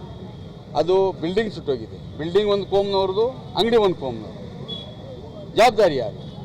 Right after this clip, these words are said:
ಸರ್ಕಾರ ಏನು ಮಾಡ್ತಾ ಇದೆ?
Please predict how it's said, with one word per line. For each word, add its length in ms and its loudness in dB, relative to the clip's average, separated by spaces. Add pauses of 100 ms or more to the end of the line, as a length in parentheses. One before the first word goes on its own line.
(1040)
ಸರ್ಕಾರ 320 6
ಏನು 180 8
ಮಾಡ್ತಾ 260 2
ಇದೆ? 380 -8